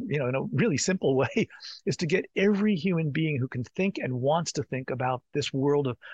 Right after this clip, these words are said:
tree biodiversity to come here and, and ponder it, uh, in any way that they want, philosophize, <laughs> you know,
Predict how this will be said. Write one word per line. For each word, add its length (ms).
tree 280
biodiversity 920
to 100
come 280
here 180
and, 160
and 160
ponder 400
it, 100
uh, 40
in 120
any 200
way 180
that 140
they 100
want, 320
philosophize, 960
<laughs> 220
you 160
know, 240